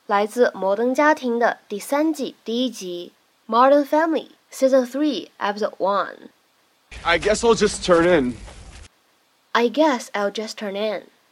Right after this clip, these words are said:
Speaker 1: 我想我这就去睡觉吧。I guess I'll just turn in.I guess I'll just turn in.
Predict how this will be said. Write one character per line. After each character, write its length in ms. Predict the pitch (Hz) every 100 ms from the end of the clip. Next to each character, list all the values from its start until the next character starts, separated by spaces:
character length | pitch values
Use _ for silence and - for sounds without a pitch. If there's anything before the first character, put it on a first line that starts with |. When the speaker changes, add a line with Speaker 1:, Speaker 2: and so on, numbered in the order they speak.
| _ _ _ _ _
Speaker 1:
我 160 | 247 302
想 280 | 302 247 240
我 120 | 208
这 220 | 196 294
就 80 | 254
去 160 | 233 233
睡 180 | 262 240
觉 240 | 302 294
吧。 300 | 190 - - _ _ _ _ _ _ _
I 180 | 254 262
guess 320 | 320 302 262 -
I'll 180 | 214
just 200 | 208 214 -
turn 160 | 220 214
in.I 1700 | 262 214 - - _ _ _ _ _ _ _ - 214 233 226 233 233 _ _ _ _ _ -
guess 440 | 285 233 214 - _ _ _ _ _ _ _
I'll 580 | - 196 196 185 170 160 - _ _ _ _ _ -
just 380 | 262 294 - - _ _ _ _ _
turn 560 | - 226 226 247 269 269 _ _ _ _ _ -
in. 400 | 226 220 165